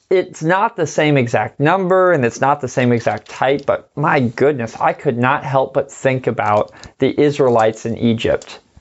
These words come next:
and the ten plagues. Just the locusts and the,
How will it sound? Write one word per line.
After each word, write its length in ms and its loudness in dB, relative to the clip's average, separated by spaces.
and 160 2
the 40 0
ten 320 -2
plagues. 600 -2
Just 360 -2
the 100 2
locusts 800 0
and 320 2
the, 380 2